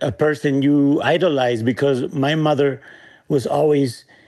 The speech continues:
you know, telling us when we were in Mexico, like, "You need to, you know, like, thank your father because he's sending us, you know, money to eat." So we always,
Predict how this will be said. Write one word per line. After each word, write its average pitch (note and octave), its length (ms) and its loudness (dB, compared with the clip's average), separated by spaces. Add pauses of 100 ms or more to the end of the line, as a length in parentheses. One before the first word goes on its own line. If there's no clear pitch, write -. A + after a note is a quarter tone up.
(100)
you D#3 140 0
know, D3+ 180 0
telling D3+ 400 0
us C3+ 160 0
when C3+ 220 2
we C#3+ 100 4
were C#3+ 140 2
in C3 140 0
Mexico, C#3 420 -2
like, B2+ 420 0
"You D#3 220 0
need D#3 180 2
to, C3+ 340 0
you C#3+ 140 -2
know, C#3+ 220 0
like, B2 340 -4 (380)
thank E3 260 0
your C#3 140 2
father C#3+ 420 0
because C3 300 -2
he's D3+ 180 0
sending C#3 380 0
us, C3+ 180 -2
you D3 80 0
know, C#3+ 140 0
money C#3 460 0
to B2+ 200 -4
eat." D#3+ 300 -2
So D3 160 -2
we D3+ 100 2
always, E3 460 0